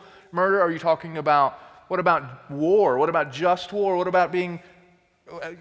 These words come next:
en-, encouraged, actually, and sent into situations? What about capital punishment? What, what, what? That's not answered in the text, not immediately. It's not clear. It's intentionally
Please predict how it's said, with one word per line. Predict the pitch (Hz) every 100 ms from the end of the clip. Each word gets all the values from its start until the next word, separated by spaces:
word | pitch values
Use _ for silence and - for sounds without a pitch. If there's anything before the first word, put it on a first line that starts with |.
| 151
en-, | 175 170
encouraged, | 170 175 - 202 202 185 160
actually, | 156 143 175 165
and | 156 156
sent | - 220 208 -
into | 180 202 196 208 202 190 175 _ _ _
situations? | - 185 196 180 175 - 151 135
What | 190
about | 202 180
capital | - 196 190 170
punishment? | 208 202 - 151 -
What, | 165 196 147
what, | 208 196
what? | 214 165 -
That's | 107 -
not | 127 135
answered | 180 - 117
in | 107
the |
text, | 92 117 - -
not | 127 123
immediately. | 156 185 120 - - - _ _ _ _ _ _ _ _ _
It's | 113
not | 139 131 -
clear. | 202 277 - - _ _ _ _ _ _ _ _ _ _ _ -
It's | 147
intentionally | 175 175 - 214 - 180 135 104 107